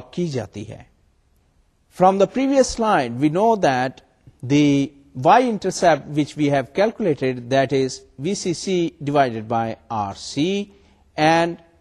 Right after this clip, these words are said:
the x intercept which we calculated bear the value of V C E۔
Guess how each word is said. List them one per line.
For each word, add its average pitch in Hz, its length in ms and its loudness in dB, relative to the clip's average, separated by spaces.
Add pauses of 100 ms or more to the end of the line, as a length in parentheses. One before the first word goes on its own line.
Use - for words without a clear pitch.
the 151 360 2 (100)
x 240 260 2
intercept 175 640 -2
which 135 240 -6
we 139 100 -4 (120)
calculated 139 680 -2 (100)
bear 180 580 4 (140)
the 131 160 -2 (120)
value 175 500 4
of 117 340 -2 (540)
V 139 200 0
C 117 280 -4 (360)
E۔ 165 160 -2